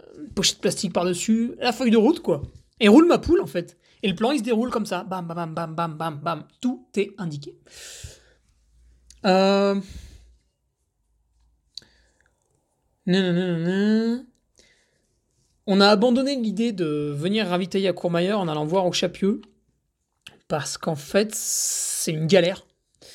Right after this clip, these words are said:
Les routes, euh, il y a quand même énormément de kilomètres en montagne, donc c'est vraiment, euh, des routes de l'enfer, quoi. Et au Chapieux, en fait, mes parents avaient à peine le temps d'arriver que je passais déjà. Donc c'était, en fait, c'était du stress pour rien.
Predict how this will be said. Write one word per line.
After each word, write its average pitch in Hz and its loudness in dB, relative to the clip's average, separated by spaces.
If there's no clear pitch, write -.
Les 170 0
routes, 202 2
euh, 143 -2
il 139 -8
y 151 -4
a 147 -6
quand 160 -2
même 165 -2
énormément 262 4
de 214 4
kilomètres 214 0
en 220 -6
montagne, 185 -2
donc 151 -8
c'est - -8
vraiment, 165 0
euh, 147 -6
des 143 -6
routes 170 -4
de 156 -8
l'enfer, 147 -6
quoi. 202 -4
Et 185 2
au 190 2
Chapieux, 220 2
en 196 2
fait, - -8
mes 156 -8
parents 175 -2
avaient 147 -4
à 139 -6
peine 196 -2
le 190 -2
temps - -8
d'arriver 185 2
que - -10
je - -10
passais 180 -4
déjà. 175 -4
Donc 156 -8
c'était, 160 -4
en - -6
fait, 196 2
c'était 170 -6
du 156 -8
stress 170 -4
pour 160 -2
rien. 160 -2